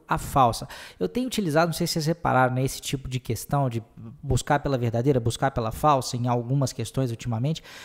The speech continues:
porque ela me permite, né, às vezes navegar por uma determinada área de uma forma bastante aprofundada. Então, olha só, sobre o planejamento de respostas a riscos, qual das afirmações abaixo é falsa? Letra A, a estratégia mitigar gera atualizações na E A P.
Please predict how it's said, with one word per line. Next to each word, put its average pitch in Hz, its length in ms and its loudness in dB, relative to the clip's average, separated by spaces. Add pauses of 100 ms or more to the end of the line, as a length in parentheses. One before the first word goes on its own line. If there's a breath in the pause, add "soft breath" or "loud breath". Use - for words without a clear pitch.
porque - 240 2
ela 160 480 2
me 180 80 6
permite, 143 720 2
né, 143 120 0
às 143 160 0
vezes 143 180 0
navegar 139 680 2
por 139 140 0
uma 135 140 4
determinada 123 560 0
área 120 140 2
de 123 100 -4
uma 117 120 -2
forma 123 360 0 (460 loud breath)
bastante 139 540 -2
aprofundada. 139 580 -4
Então, 147 140 4
olha 185 100 4
só, - 160 -2
sobre 247 420 8
o 247 40 2
planejamento 190 560 2
de 160 80 0
respostas 156 500 2
a 139 80 -2
riscos, 143 400 -4
qual 170 260 0
das 156 140 -2
afirmações 135 560 0
abaixo 127 380 -2
é 123 40 -4
falsa? - 480 -4 (480 loud breath)
Letra 175 280 4
A, 127 200 4 (320 loud breath)
a 143 140 2
estratégia 147 680 2
mitigar 143 1040 2
gera 139 420 6
atualizações 170 1080 0
na 143 160 0
E 127 120 2
A 107 80 0
P. 143 360 -2